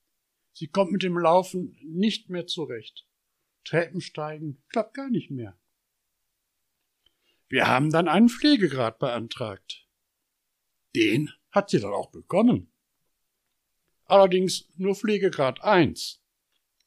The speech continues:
Das finden wir nicht gerecht. Sie braucht doch inzwischen viel Hilfe. Wir möchten die Entscheidung von dem Gutachter gerne prüfen lassen,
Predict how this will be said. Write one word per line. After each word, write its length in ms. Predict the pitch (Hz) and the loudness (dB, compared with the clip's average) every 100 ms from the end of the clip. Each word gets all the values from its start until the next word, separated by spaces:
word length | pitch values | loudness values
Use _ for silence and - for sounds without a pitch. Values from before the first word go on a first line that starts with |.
| _ _ _ | _ _ _
Das 280 | 214 202 - | 4 6 4
finden 420 | 226 190 165 143 | 2 4 2 4
wir 120 | 208 | 6
nicht 300 | 262 214 - | 8 6 4
gerecht. 540 | 147 104 85 - - _ _ _ | -2 -2 -6 -12 -18 _ _ _
Sie 160 | - 220 | -4 0
braucht 320 | 185 180 151 | 6 6 6
doch 120 | 160 | 2
inzwischen 440 | 151 - 147 - 127 | 2 0 -2 -2 -2
viel 240 | 131 107 | -2 2
Hilfe. 500 | 165 262 - 160 - _ _ _ _ _ _ _ _ _ _ _ _ _ _ _ - | 4 4 2 -2 -2 _ _ _ _ _ _ _ _ _ _ _ _ _ _ _ 4
Wir 140 | 285 | 6
möchten 400 | 214 208 - 180 | 8 6 2 0
die 80 | 175 | 2
Entscheidung 640 | 131 120 143 135 170 208 | 2 0 2 4 2 -2
von 140 | 190 156 | -2 -2
dem 180 | 131 | -4
Gutachter 600 | 127 156 - 185 - 208 175 | -6 -8 -4 -4 0 0 2
gerne 300 | 180 202 214 | 2 2 2
prüfen 460 | - 247 185 151 | 4 4 6 2
lassen, 440 | 117 107 - 208 | 0 -4 -6 -10